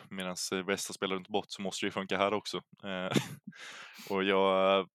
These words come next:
tror väl kanske att Bow kommer vara den stora faktorn. Jag tror att Yike kommer kunna ha lite svårt mot just Bow, tanke på att det är en sån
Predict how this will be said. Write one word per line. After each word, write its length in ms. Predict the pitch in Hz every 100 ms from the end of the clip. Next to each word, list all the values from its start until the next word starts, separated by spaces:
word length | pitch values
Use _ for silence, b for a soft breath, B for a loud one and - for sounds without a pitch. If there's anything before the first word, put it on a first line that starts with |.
| _ - -
tror 200 | 117 127
väl 100 | 104
kanske 300 | - 95 107
att 80 | 92
Bow 360 | 92 113 98 90
kommer 220 | 95 92
vara 160 | 104
den 100 | 95
stora 240 | - 92 90
faktorn. 340 | 92 - 104
Jag 80 | 92
tror 120 | -
att 60 | 87
Yike 360 | 101 107 98 -
kommer 220 | 101 92
kunna 220 | 104 98
ha 80 | 107
lite 200 | 95 -
svårt 340 | - 107 90
mot 120 | 87 90
just 180 | -
Bow, 300 | 92 104 90 - - B B -
tanke 220 | 101 90
på 120 | -
att 100 | 90
det 80 | 95
är 60 | 92
en 80 | 85
sån 300 | 92 90